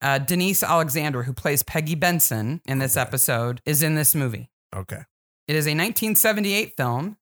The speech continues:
Speaker 1: and I'm gonna read you a one-line synopsis. Are you ready?
Speaker 2: Okay.
Speaker 1: Psychological thriller about a telekinetic novelist who causes disasters simply by thinking about them.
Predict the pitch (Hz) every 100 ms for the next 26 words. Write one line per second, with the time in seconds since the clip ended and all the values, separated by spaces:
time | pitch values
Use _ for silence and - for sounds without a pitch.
0 | _ _ _ 139 139 143 151 151 156 185
1 | 160 160 160 160 - 147 139 135 156 170
2 | 160 156 160 165 147 - - - 120 120
3 | 147 104 - _ _ - 220 240 240 214
4 | 214 202 208 - 180 147 139 147 143 143
5 | 135 - _ _ - - - 208 214 -
6 | 190 170 151 160 175 202 151 113 - -
7 | - 156 - 170 160 147 139 131 185 208
8 | - 123 - - - 185 190 196 160 160
9 | - 139 120 120 104 95 - 98